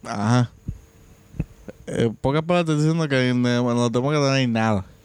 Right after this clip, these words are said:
El más de renombre es Bernie Sanders. Puede ser que algunos nuevos que están ahí posiblemente podían ganar, pero el que se ve que puede, va a ganar es Bernie Sanders. Contra Trump, Yacel, la bestia, la máquina.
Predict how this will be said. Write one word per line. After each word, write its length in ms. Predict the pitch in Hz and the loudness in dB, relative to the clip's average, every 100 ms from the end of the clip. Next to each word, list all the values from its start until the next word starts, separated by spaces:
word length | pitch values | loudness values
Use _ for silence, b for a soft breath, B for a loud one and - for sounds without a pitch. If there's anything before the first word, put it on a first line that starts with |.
| b b _ - B B B B B B | b b _ -20 B B B B B B
El 160 | - 117 | -4 0
más 240 | 127 139 | 0 0
de 80 | 160 | 0
renombre 460 | 180 180 196 170 170 | 0 0 0 0 0
es 100 | 156 | -2
Bernie 240 | 160 170 | -2 0
Sanders. 400 | 143 117 113 107 - | 0 2 2 0 -2
Puede 280 | 123 139 156 | -2 0 0
ser 180 | 170 160 | -2 0
que 80 | |
algunos 340 | 156 143 151 151 | 0 0 0 0
nuevos 380 | 147 151 165 139 | 0 0 0 0
que 240 | 127 123 | 0 0
están 360 | 110 117 120 131 | -2 -2 0 0
ahí 600 | 127 131 139 139 135 131 b b b b b b - - | 0 2 2 2 0 -2 b b b b b b -20 -4
posiblemente 840 | 110 104 104 113 120 135 135 131 | 0 0 2 0 0 0 -2 -2
podían 320 | 120 117 123 123 | 0 0 0 0
ganar, 300 | 127 147 156 | 0 -2 0
pero 300 | 123 113 110 | 0 2 0
el 80 | - | 0
que 160 | 107 | -2
se 120 | 104 | 2
ve 200 | 107 113 | 2 0
que 140 | 110 120 | 0 -2
puede, 420 | 127 123 123 - | 0 0 0 -2
va 180 | 127 120 127 | -2 -2 -2
a 60 | |
ganar 140 | 127 131 | -2 -4
es 100 | 127 | -2
Bernie 320 | 120 117 117 | 0 0 0
Sanders. 340 | 110 104 170 - B B B B B B B B _ _ _ - - - _ | -4 -6 -6 -6 B B B B B B B B _ _ _ -20 -20 -20 _
Contra 360 | - 131 127 123 | -2 0 0 0
Trump, 260 | 143 135 113 | 2 2 0
Yacel, 440 | 107 120 113 110 | 0 -2 -2 -4
la 160 | 113 117 | 0 2
bestia, 400 | 127 123 - - | 2 -2 -6 -2
la 160 | 110 113 | 0 2
máquina. 480 | 135 135 208 185 | 0 0 -2 -2